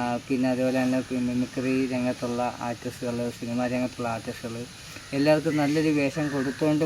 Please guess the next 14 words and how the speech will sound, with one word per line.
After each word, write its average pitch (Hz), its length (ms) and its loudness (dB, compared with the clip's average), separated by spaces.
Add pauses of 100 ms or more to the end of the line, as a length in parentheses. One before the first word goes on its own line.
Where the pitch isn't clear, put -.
മുന്നോട്ട് 139 320 4
പോകാനാണ് 135 440 2
നമ്മൾ 123 200 0 (320)
ഉദ്ദേശിക്കുന്നത് 123 680 0 (140)
ഓണ 117 120 -2 (140)
ആൽബം. 117 280 -4 (360)
അതിൻ്റെ 139 280 4
പേര് 151 300 6
തന്നെ 156 160 6 (120)
ഓണപ്പൂക്കട 135 580 2 (100)
എന്നാണ്. 120 280 -2 (120)
അത് 127 80 -4 (100)
വെറൈറ്റി 127 460 0 (100)
ഒരു 127 120 0